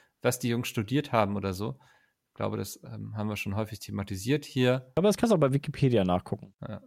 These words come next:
Speaker 1: könnt ihr mal herausfinden, ob man das <laughs> bei Wikipedia nachgucken kann. Ähm, genau, einfach podcast at peatsmeet punkt de. Dann, dann haben wir nächste Woche auch wieder ein paar mehr Fragen.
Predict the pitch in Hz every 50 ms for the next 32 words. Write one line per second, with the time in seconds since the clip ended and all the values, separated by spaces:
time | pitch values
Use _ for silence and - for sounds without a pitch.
0 | _ _ - 107 107 110 117 113 107 110 104 104 101 104 104 101 90 92 107 117
1 | - - 120 110 110 110 113 110 113 113 113 107 - - 101 98 107 113 - -
2 | - - - - 120 120 117 104 107 110 110 - - 127 - - 101 - - 110
3 | 107 104 104 107 - - _ _ _ _ 156 156 170 170 160 151 143 131 117 95
4 | - _ - 107 104 104 101 98 98 98 98 - - _ _ _ _ _ _ _
5 | _ _ - - 131 151 131 98 82 110 120 - 151 - - 196 - - 175 156
6 | - 135 127 - - 214 226 - - 113 104 - 104 104 95 95 98 120 147 143
7 | - _ _ _ _ _ _ - 120 113 - 113 117 113 110 107 113 120 120 120
8 | 117 123 120 - 120 113 113 113 110 - 113 113 107 - 117 110 120 131 131 127
9 | 127 - - 123 123 127 127 131 135 135